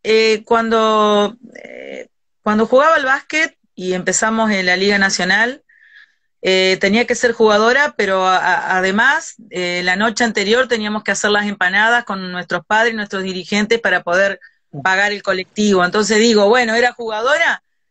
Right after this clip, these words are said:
pero y así, ¿no? Eh, diligenciábamos cosas, hicimos revistas, o sea, nosotras en el básquet femenino, desde muy chiquitas,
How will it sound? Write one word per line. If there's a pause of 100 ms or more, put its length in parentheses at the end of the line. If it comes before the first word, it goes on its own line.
(180)
pero
y
así,
¿no?
Eh,
diligenciábamos
cosas,
hicimos
revistas,
o
sea, (360)
nosotras
en
el
básquet
femenino,
desde
muy
chiquitas,